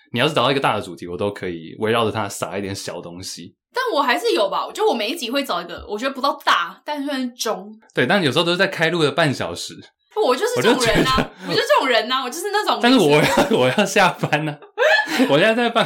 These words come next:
Speaker 1: 公室欸。
Speaker 2: 不是，
Speaker 1: 对啊。
Speaker 2: 我就是喜欢在节目开录的当天。
Speaker 1: 我们开录之前是一定都会。
Speaker 2: 就还没有见面之前，我一定会先查一点东西。就你会觉得很空洞，是因为我还没有加入，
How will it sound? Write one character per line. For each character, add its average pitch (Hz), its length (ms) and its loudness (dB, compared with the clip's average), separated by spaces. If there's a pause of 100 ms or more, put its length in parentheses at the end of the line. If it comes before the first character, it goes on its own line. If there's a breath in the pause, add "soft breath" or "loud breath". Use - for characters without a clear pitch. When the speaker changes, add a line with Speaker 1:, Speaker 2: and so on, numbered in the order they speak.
(120)
Speaker 1:
公 180 180 0
室 180 120 -10
欸。 - 460 -14
Speaker 2:
不 262 280 -2
是， 427 160 2
Speaker 1:
对 - 80 -2
啊。 - 120 -6
Speaker 2:
我 240 140 2
就 359 80 0
是 466 60 4 (200)
喜 208 160 -8
欢 269 220 0
在 285 260 0 (300)
节 214 240 0
目 262 180 -4
开 240 240 -2
录 233 200 -6
的 180 100 -8 (220)
当 208 240 -4
天。 226 140 -4
Speaker 1:
我 123 40 2
们 131 80 2
开 214 160 2
录 240 100 2
之 202 140 -8
前 123 180 0
是 139 140 0
一 123 80 2
定 131 180 2
都 107 200 2
会。 98 340 0 (100)
Speaker 2:
就 - 80 0
还 254 220 2
没 302 80 -4
有 302 100 2
见 381 160 -4
面 359 140 -2
之 339 80 -2
前， 220 180 -4
我 170 100 -10
一 208 40 -6
定 254 100 -2
会 294 80 -2
先 247 220 0
查 208 240 -2
一 - 20 -2
点 175 140 -4
东 165 160 -10
西。 160 320 -18 (340 loud breath)
就 440 140 -2
你 269 240 2
会 440 160 2
觉 285 160 0
得 339 60 2
很 240 120 -2
空 302 220 0
洞， 302 160 0
是 302 80 -4
因 302 60 0
为 302 100 4
我 214 140 -2
还 175 120 -6
没 233 100 -4
有 208 80 -2
加 196 280 -2
入， 202 180 -10